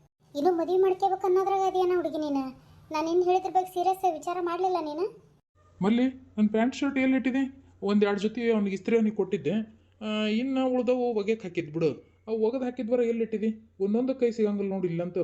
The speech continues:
Speaker 2: ಹಂಗಾಗಿ ಪಾಪ ನನ್ನ ಹಳೆಯನ್ನ ಪ್ಯಾಂಟ್ ಹಾಕ್ಯಂದ್ ಇಟ್ಕೊಂಡೆ ನಾನ್ ಇವತ್ತು.
Speaker 1: ಅಲ್ಲ, ಆ, ಅಲ್ಲಿ ಊರಾಗಿರೋ ತನಕನ ಹೊಲ್ದಾಗ ಬಿದ್ದು ಹೊಲ್ದಾಗ ಎದ್ದೇಳ್ತಿದ್ದಿ. ಆ ಮಣ್ಣು ಮುದ್ಲಿ ಇರ್ತದ ಬರೀ ಬಟ್ಟೆ ನಾವು.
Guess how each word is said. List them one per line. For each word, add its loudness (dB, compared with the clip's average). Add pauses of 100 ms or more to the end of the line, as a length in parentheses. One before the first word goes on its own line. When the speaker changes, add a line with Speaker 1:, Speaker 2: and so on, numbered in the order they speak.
(420)
Speaker 2:
ಹಂಗಾಗಿ -4
ಪಾಪ -4
ನನ್ನ -8
ಹಳೆಯನ್ನ 0
ಪ್ಯಾಂಟ್ -6
ಹಾಕ್ಯಂದ್ -8
ಇಟ್ಕೊಂಡೆ -8
ನಾನ್ -10
ಇವತ್ತು. -12 (720)
Speaker 1:
ಅಲ್ಲ, 0 (540)
ಆ, -2 (300)
ಅಲ್ಲಿ 2
ಊರಾಗಿರೋ 2
ತನಕನ -2 (500)
ಹೊಲ್ದಾಗ 0 (160)
ಬಿದ್ದು 2
ಹೊಲ್ದಾಗ 2
ಎದ್ದೇಳ್ತಿದ್ದಿ. 0 (280)
ಆ -2
ಮಣ್ಣು -2
ಮುದ್ಲಿ -2
ಇರ್ತದ -2
ಬರೀ -4
ಬಟ್ಟೆ -2
ನಾವು. -4